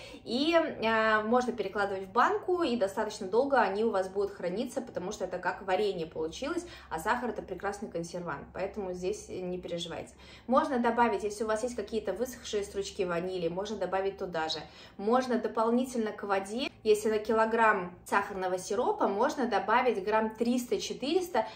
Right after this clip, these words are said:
апельсинового либо лимонного сока, вот с тех апельсинов или лимонов, с которых вы снимали вашу цедру. Добавить туда же, ещё ярче будет, э,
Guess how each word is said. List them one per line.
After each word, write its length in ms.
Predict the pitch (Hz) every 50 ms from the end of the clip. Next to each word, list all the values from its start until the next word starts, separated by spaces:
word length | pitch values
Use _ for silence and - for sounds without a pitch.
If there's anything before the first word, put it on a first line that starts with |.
| - -
апельсинового 880 | - 277 - - 220 214 - - - 269 294 339 339 302 269 226 214 202
либо 280 | 202 220 240 233 226
лимонного 540 | 214 226 226 220 226 214 202 185 165 156 165
сока, 420 | 170 - - 285 381 - - 339
вот 200 | 262 220 196 -
с 80 | - -
тех 300 | - - 254 240 226 -
апельсинов 580 | 220 - 220 214 - - - 233 208 190 - 208
или 120 | 196 196
лимонов, 500 | 196 202 208 226 294 415 440 392 339 -
с 60 | -
которых 400 | - - 180 185 240 269 285 -
вы 100 | 240 214
снимали 480 | - - 208 190 185 202 220 240 262 240
вашу 300 | 196 196 220 - - 226
цедру. 460 | - - - 190 170 165 156 131 - - - - - - -
Добавить 460 | - 190 190 190 233 262 277 285 277 - - -
туда 340 | 247 226 220 208 - -
же, 100 | - 262
ещё 360 | 240 - - - - - - 220
ярче 460 | 220 202 196 202 208 208 - - 185
будет, 380 | 175 190 190 190 185 185 -
э, 200 | 175 170 170 165